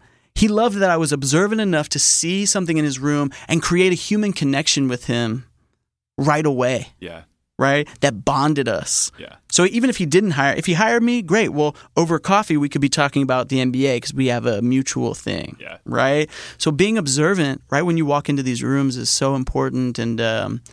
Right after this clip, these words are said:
Speaker 1: really be ready to deliver.
Speaker 2: Yeah.
Speaker 1: You know, my mom always, her quote is, "Deliver on the promise."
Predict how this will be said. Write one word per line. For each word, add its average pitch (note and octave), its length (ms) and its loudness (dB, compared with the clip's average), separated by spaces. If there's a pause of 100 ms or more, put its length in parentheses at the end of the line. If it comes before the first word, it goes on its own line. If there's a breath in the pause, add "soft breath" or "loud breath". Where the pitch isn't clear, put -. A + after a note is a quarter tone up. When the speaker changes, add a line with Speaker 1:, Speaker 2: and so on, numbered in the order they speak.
(280 loud breath)
Speaker 1:
really E3 320 2
be D#3 260 0
ready C#3+ 440 2
to C#3 180 -2
deliver. A#2 640 -2 (180)
Speaker 2:
Yeah. E2+ 200 -10 (420)
Speaker 1:
You B2 120 -2
know, B2+ 260 -2 (200 loud breath)
my D3 60 0
mom D#3 240 2
always, D3 280 0
her D3 120 0
quote C#3 500 0
is, B2+ 300 0
"Deliver C3+ 380 2
on C#3+ 100 2
the C#3 60 -2
promise." - 640 -2